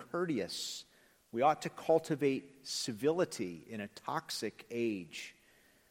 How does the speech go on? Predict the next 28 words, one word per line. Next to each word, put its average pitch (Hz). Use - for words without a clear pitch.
Harsh 151
attacks 139
quickly 160
spark -
defensive 123
responses. 107
After 156
all, 185
do 113
you 156
have 202
a 151
hope 143
that -
transcends 143
the -
circumstances 156
of 104
this -
life? 190
People 185
are 185
wondering. 190
<laughs> -
Alexander 117
Maclaren, 131
the 113
great 123